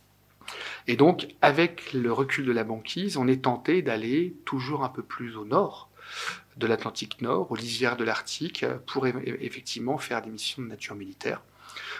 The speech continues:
Voilà. Donc, euh, voilà, la France a un intérêt politique, un intérêt militaire,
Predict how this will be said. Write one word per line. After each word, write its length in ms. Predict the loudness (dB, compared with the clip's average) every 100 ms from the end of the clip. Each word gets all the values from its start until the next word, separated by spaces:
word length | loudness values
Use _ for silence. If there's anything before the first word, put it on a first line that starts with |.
| -10
Voilà. 200 | -10 -10 -10 -12 -12 -2
Donc, 380 | 0 0 -4 -4
euh, 440 | -2 -2 -2 -4 -6 -6 -6 -6 -6 -8 -10 -10 -10 -12 -12 -2
voilà, 180 | 4 8
la 120 | 8
France 300 | 10 8 8
a 40 | 6
un 60 |
intérêt 340 | 4 4 2 2
politique, 720 | 4 2 0 -4 -4 -6 -10 _
un 80 | -4
intérêt 320 | -2 2 2
militaire, 680 | 4 2 0 -4 -4 -6 -16